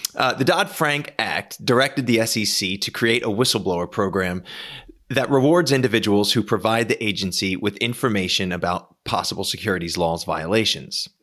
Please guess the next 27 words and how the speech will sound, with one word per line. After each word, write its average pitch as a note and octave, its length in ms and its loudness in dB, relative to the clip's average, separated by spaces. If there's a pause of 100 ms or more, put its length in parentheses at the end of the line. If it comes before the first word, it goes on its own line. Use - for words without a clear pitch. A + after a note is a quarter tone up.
(120)
The B2+ 140 -4
core F#3 200 4
objective G2+ 680 -2
of F#2 180 0
the F#2 80 -2
whistleblower F2 480 -2
program G2 540 0
is G2+ 260 -2
to A#2 120 -2
motivate C3 440 2
people G#2+ 280 -2
who G#2+ 100 -6
know G#2 220 2
of G#2 100 -2
securities F#2+ 540 -4
laws F2+ 280 0
violations F2 760 -4
to - 80 -4
come C3+ 180 -2
forward C3 380 2
and B2 180 -4
to C#3+ 80 -6
tell G2 320 -4
the G#2+ 160 -2
S F2+ 160 -4
E G2+ 80 -4
C. G2+ 460 0